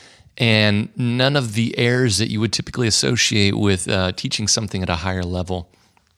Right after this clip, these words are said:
We kinda talk about his visibility on the internet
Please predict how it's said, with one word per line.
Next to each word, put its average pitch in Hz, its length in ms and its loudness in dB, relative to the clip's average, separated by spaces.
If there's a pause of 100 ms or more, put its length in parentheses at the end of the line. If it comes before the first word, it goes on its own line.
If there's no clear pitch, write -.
(600)
We 120 80 -2
kinda 98 560 2
talk - 260 -6
about 98 300 -2
his 90 380 -4 (340)
visibility 98 680 0
on 90 140 -2
the 90 140 -2
internet 92 400 0